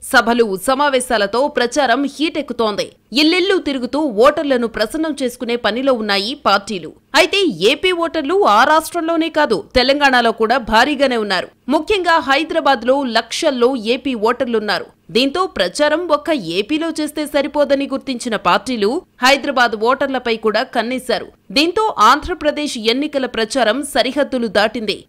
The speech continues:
ముఖ్యంగా హైదరాబాద్ మహానగరంలో జోరుగా ప్రచారం సాగుతోంది. ఇక్కడి పార్లమెంట్ ఎన్నికల సమావేశాలను మించి ఆంధ్రప్రదేశ్ ఎన్నికలకు సంబంధించి వరుసగా ఆత్మీయ సమావేశాలు జరుగుతున్నాయి.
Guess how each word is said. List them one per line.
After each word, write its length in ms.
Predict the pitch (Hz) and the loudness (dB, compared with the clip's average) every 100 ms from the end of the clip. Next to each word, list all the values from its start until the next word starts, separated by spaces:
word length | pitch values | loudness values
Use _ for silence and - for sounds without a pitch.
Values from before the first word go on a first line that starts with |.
| - | -6
ముఖ్యంగా 480 | 240 269 359 339 370 | -4 -2 -2 2 2
హైదరాబాద్ 680 | 254 240 277 330 294 269 226 | 4 2 2 -2 0 0 0
మహానగరంలో 840 | 214 208 254 233 220 202 202 277 | -2 0 2 0 0 0 2 0
జోరుగా 500 | 208 214 262 269 240 | 0 2 2 2 0
ప్రచారం 520 | 233 202 196 240 220 | 0 -2 -2 -4 -4
సాగుతోంది. 680 | 208 202 208 208 208 190 160 _ _ 277 | -2 0 -2 -2 -4 -4 -10 _ _ 0
ఇక్కడి 280 | 302 349 | 2 -2
పార్లమెంట్ 500 | 339 330 370 359 339 | 2 4 4 2 -2
ఎన్నికల 420 | 294 269 320 320 269 | 2 2 0 -2 -2
సమావేశాలను 800 | 277 269 285 269 277 240 240 233 | -2 -2 -4 -4 -2 -2 0 -2
మించి 400 | 233 - 339 - | -4 -4 -6 2
ఆంధ్రప్రదేశ్ 720 | 226 262 311 262 240 254 247 | 2 2 0 -2 0 0 0
ఎన్నికలకు 520 | 220 247 277 262 240 | -2 0 -2 -2 -2
సంబంధించి 640 | 240 240 254 240 226 294 320 | -4 -4 -2 -4 -4 -2 -2
వరుసగా 560 | 202 220 285 294 294 | -2 -4 -2 0 4
ఆత్మీయ 500 | 269 240 269 302 277 | 6 4 2 -2 -4
సమావేశాలు 720 | 254 226 262 254 233 208 233 | -4 -4 -4 -4 -4 -4 -4
జరుగుతున్నాయి. 640 | 226 226 247 254 226 180 | -2 -2 -2 -8 -6 -6